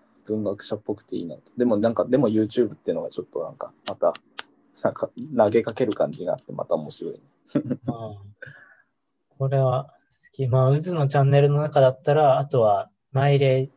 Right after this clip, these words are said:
Speaker 2: なんとかマイレージ、なんだっけな。チーム又吉でね、フルーツポンチの村上とか、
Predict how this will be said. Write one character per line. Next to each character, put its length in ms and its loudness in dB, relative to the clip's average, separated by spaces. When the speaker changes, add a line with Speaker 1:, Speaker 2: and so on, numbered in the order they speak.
Speaker 2:
な 120 0
ん 100 0
と 120 -4
か 100 -2
マ 140 0
イ 60 -2
レ 120 -2
ー 60 -6
ジ、 100 -18
な 160 -8
ん 60 -4
だ 80 -8
っ 20 -12
け 120 -10
な。 300 -12
チ 120 -2
ー 20 -2
ム 100 0
又 320 4
吉 200 -6
で 100 -6
ね、 260 -12
フ 200 0
ル 160 6
ー 20 2
ツ 140 -10
ポ 120 4
ン 100 4
チ 120 -10
の 100 -4
村 260 -2
上 220 -4
と 140 -4
か、 340 -2